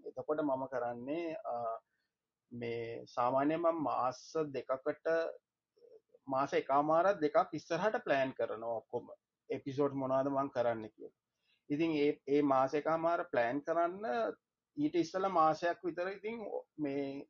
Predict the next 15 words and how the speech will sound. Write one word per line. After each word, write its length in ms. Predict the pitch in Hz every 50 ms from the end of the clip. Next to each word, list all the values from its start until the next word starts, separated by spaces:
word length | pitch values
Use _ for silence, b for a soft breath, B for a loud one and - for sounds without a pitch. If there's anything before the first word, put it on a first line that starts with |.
| _ _ 135 123
ගෙස්ට්ලව 540 | - 147 143 139 - - 160 165 175 196 190
හොයන්න 460 | 156 160 160 156 156 160 156 160 156
ඕන, 280 | 156 156 147 143 139 135 131 139 165 185 196 190 180
මේ 200 | 165 151 143 135 131 - _ _ _ _ _ _ _ _ _
කතා 260 | 151 147 - 139 143 143
කරන්න 320 | 139 139 139 135 131 123 127
ඕන. 200 | 127 123 127 135 151 156 151
සමහරවිට 520 | 151 127 127 127 127 127 131 127 127 -
සමහර 280 | 120 120 123 123 127 127
අයට 220 | 127 127 117 127
මම 220 | 123 123 123 123
Instagram 580 | 120 117 113 - 123 120 117 120 120 117 120 117
හරහා 300 | 117 113 113 117 113 110
කතා 180 | - - 110 110
කරනවා, 800 | - 117 110 - 104 107 113 117 127 139 143 143 139 139 135